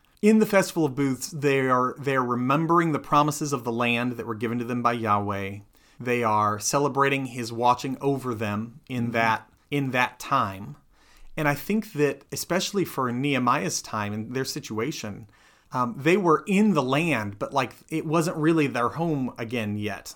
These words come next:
Speaker 1: And so it's a remembrance of, of the promise of Yahweh and a pointing forward to what's gonna ha-, what he's gonna help them do in the future, that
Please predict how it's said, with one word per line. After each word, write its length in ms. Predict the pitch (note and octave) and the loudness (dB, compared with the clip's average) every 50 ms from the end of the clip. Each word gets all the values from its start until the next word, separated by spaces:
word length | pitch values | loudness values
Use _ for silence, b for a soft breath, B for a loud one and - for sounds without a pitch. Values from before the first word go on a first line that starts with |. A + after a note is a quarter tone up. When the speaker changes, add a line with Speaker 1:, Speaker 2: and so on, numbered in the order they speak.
| _ - | _ -10
Speaker 1:
And 180 | C3+ B2+ B2 B2 | -8 -8 -6 -6
so 500 | - C#3+ C3+ B2+ B2 B2 B2 A#2 - - b b b b b b b b | -4 -4 -2 -2 -2 -2 -4 -4 -8 -12 b b b b b b b b
it's 160 | E3 D#3 - | -6 0 0
a 60 | D#3+ | 2
remembrance 840 | C#3 D3 C#3+ D3 D#3 D#3+ F#3 G3 E3+ E3 D3+ C3+ C3+ C3 - - - - | 4 4 4 4 4 4 2 2 2 2 2 2 0 0 -2 -4 -4 0
of, 560 | C#3+ C3+ C3 B2+ B2+ B2+ B2 A#2+ G#2+ - - _ | 0 2 2 4 2 2 0 -2 -4 -10 -16 _
of 320 | - C3 B2+ B2+ A#2 A2+ A#2 | -6 -4 -2 -2 -4 -4 -8
the 60 | A#2 | -12
promise 380 | G#2+ - - D3+ E3 D#3+ - C3 | -4 2 2 2 4 2 -2 -4
of 100 | A2+ A#2 | -2 2
Yahweh 680 | C3+ D3 F#3+ F#3+ D3 A2+ G#2+ G#2 G#2 A#2 D3+ F3+ D#3+ - _ - | 4 6 8 8 6 6 2 0 0 -2 -2 -4 -8 -12 _ -6
and 300 | C3 B2+ B2 B2 A#2+ - | -4 -2 -2 -2 -2 -4
a 80 | B2 | -8
pointing 360 | - - - F3+ F#3 D#3+ C#3 A#2+ | -10 -6 -4 -2 0 0 -2 -2
forward 440 | - - F3+ F#3+ D#3+ C3+ A#2+ A2+ G#2+ | -4 -2 -2 -2 0 -2 -4 -4 -4
to 80 | B2 | -6
what's 240 | A2+ B2 C#3+ C#3 - | -2 -2 -2 -2 -2
gonna 200 | - D3+ C3+ A#2+ | -6 -6 -6 -6
ha-, 140 | A#2+ A#2 - - | -8 -10 -16 -12
what 220 | C#3 A#2+ C#3+ D3 | -4 0 2 2
he's 140 | D#3 D3 D3+ | 2 0 -2
gonna 160 | - C#3+ C3 | -4 -6 -4
help 180 | B2 C#3 - - | -4 -4 -6 -6
them 140 | - B2 A#2+ | -6 -6 -6
do 160 | C3 C3+ C3+ | -4 -4 -4
in 60 | A#2 | -4
the 60 | G#2+ | -6
future, 640 | G2+ - - D#3+ E3+ D#3 - - A2 F#2+ F#2+ F#2 - _ b b b b b b b b b | -6 -8 -8 -6 -6 -6 -6 -8 -8 -8 -8 -12 -16 _ b b b b b b b b b
that 460 | B2+ A#2 C3 B2+ B2 A#2 - - | -8 -6 -4 -2 -2 -2 -4 -6